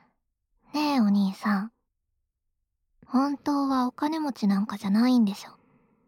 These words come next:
<laughs> アプリの方ではそういう風に嘘ついてるみたいだけど、本物見ればわかっちゃうからね。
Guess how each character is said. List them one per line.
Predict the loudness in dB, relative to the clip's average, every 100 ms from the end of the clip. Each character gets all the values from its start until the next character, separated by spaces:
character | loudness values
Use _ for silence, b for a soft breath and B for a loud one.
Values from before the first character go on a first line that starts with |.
| _ _ _ _ _ _ _ _
<laughs> | -10 -10 -10 -10 -10 _ _ _ _ _ -12 -10 -10 -10 -12 -16 -20 _ _
ア | -4 -2
プ | 0
リ | 2 4
の | 4
方 | 2 -2
で | -2 -2
は | -4
そ | -2 -2 0
う |
い | 2
う | 0 0
風 | 0 2
に | 2 2
嘘 | 0 -2 -4
つ | -2
い | -4
て | -2
る | 2
み | 2 2
た | -2 -4
い |
だ | -6
け | -8 -8
ど、 | -6 -4 -2 -4 -6 _ _ _ B B B B B B B B B B B B B B _ _ _
本 | -10 -4 -2 0 0 0 0
物 | -2 -4 -6
見 | -6 -4
れ | -2
ば | -2
わ | -2 -4
か | -4 -4
っ | -6
ち | -2
ゃ | -2
う | 0
か | 0
ら | 2
ね。 | 2 2 0 -4 -4 -4 -4 -6